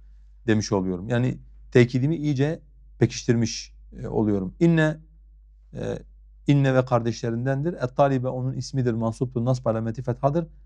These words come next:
Lam, lam-ı muzahlakadır. Yani kaydırılmış olan, e, lamdır. E, müştehidun da innenin haberidir, merfudur, raf alameti, e, dammedir.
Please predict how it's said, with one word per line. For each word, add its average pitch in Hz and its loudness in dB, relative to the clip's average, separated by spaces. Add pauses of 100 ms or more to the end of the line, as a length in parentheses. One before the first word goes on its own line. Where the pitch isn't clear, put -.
(200)
Lam, 180 6
lam-ı 160 2
muzahlakadır. 127 -4 (460)
Yani 123 4
kaydırılmış 127 0
olan, 131 -4 (580)
e, - -12 (380)
lamdır. 123 2 (560)
E, - -10
müştehidun 139 4
da 139 -2
innenin 135 -2
haberidir, 123 -2
merfudur, 127 -4
raf 139 -4
alameti, 113 -2 (640)
e, - -8 (280)
dammedir. 107 -2